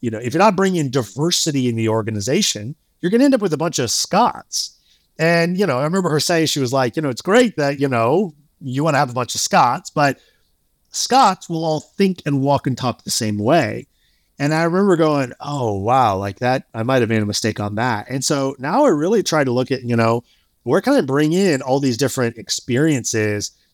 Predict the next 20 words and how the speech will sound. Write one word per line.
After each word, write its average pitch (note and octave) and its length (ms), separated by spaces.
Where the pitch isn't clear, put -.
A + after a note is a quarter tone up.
And F3 100
what's A3 160
been F3 140
so D4+ 160
great D3 200
about B2 200
working B2 280
in A2+ 80
the A2 60
Middle G#2+ 280
East A3+ 340
is A2 320
we A3+ 80
have C4 100
forty F3 380
plus C#3 340
nationalities A#2+ 840
in G2+ 80
the G2 80
building. A2 500